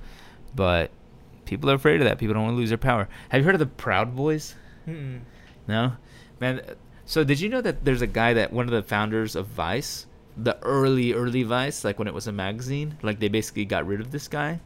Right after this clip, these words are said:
Speaker 2: Hmm.
Speaker 1: like, after, I don't know, like, fifteen or twenty years before it exploded into, like, the multimedia space?
Speaker 2: Hmm.
Speaker 1: One of
Speaker 2: I
Speaker 1: the
Speaker 2: just
Speaker 1: fa-
Speaker 2: know about the Shane and that other Indian dude, right? Or he's, like,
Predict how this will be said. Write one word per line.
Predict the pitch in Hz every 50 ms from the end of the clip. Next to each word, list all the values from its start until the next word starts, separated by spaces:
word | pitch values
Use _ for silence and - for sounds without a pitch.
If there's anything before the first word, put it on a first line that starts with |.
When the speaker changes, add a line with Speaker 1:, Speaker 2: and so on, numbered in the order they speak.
| - - - -
Speaker 2:
Hmm. | 185 170 - - -
Speaker 1:
like, | - - 98 98 -
after, | 101 104 107 - - 110 104 98 95 92 92 80
I | 73 98
don't | 104 101
know, | 98 92
like, | 95 95 -
fifteen | - - 107 - - 110
or | 104
twenty | 98 - 113 107 107 104
years | 104 110 113 127 139 156 143
before | 123 113 110 - - 120 127 123
it | 104 76 - - -
exploded | - - - - - - 110 110 107 107
into, | 107 104 98 - 110
like, | 98 98 92 -
the | 98 95
multimedia | 95 101 98 - 117 104 101 104 107 110 110 107 104 101 104 104
space? | - - - - 123 139 151 - -
Speaker 2:
Hmm. | - 170 156 139 135 123 120 120 127 - - - - - - - - - - - - - - - - - - - - - - - -
Speaker 1:
One | - 127 139
of | 143
Speaker 2:
I | 135
Speaker 1:
the | 156
Speaker 2:
just | 160
Speaker 1:
fa- | 127 117
Speaker 2:
know |
about | 175 160 160 156 139 131 - - - -
the | 139 139 131 123 123
Shane | 123 - - 143 143 143 135
and | 131 131
that | 123 123
other | 131 127 127 123 123 120 113 113 117 -
Indian | 160 165 160 139 123 120
dude, | 123 123 120
right? | 120 131 139 131
Or | 127
he's, | 120 123 113
like, | 120 117 117